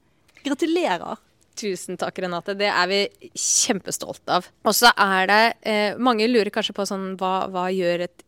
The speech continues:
Speaker 2: I T-selskap på den listen egentlig? Det jeg kan si er at det er arbeid som krever langsiktig,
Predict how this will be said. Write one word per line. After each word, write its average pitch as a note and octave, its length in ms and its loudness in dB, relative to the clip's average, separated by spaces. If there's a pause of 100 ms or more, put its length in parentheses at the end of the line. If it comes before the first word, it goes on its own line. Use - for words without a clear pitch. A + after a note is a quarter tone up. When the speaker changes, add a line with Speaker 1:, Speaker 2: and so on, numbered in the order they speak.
Speaker 2:
I G3 240 -6
T-selskap - 680 -6
på F#3 220 -2
den F3+ 420 -6
listen - 360 -10
egentlig? - 380 -8
Det G#3 160 0
jeg G3 200 0
kan F#3 400 -10
si B3 380 -4
er F#3 220 2
at - 180 -10 (360)
det G3+ 420 2
er F#3+ 340 -2
arbeid F3+ 560 -6
som F3+ 760 -4
krever F3+ 840 -4 (260)
langsiktig, - 1120 -8